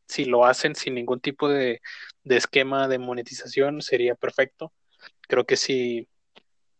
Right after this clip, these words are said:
sí lo pueden hacer. Eh, no sé qué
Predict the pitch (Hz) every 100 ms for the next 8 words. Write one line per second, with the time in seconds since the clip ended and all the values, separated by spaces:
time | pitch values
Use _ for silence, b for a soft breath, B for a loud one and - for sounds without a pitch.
0 | _ _ - 156 135 139 139 123 - 190
1 | 190 B B B B _ - 139 131 123
2 | 120 113 _ _ _ _ _ _ _ _
3 | - 135 131 147 - - 170 175 -